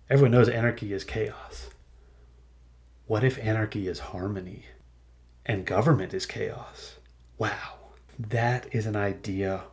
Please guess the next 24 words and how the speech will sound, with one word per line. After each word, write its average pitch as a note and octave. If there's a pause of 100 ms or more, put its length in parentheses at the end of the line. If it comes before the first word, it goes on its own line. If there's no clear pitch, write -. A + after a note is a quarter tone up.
worth F#2+ (300)
pursuing. - (460)
So, G2+ (300)
the G#2
beauty A2+
of A#2+
mutual B2
aid, A2+ (240)
but A2
also G#2
the F#2+
provocation G2 (220)
of G#2
anarchism. G2+ (380)
I A2
wanted A2+
both A2
of G2+
them F#2 (180)
in G2+
the G2+
name, F2+ (340)
hence G#2+ (240)
everyday F2+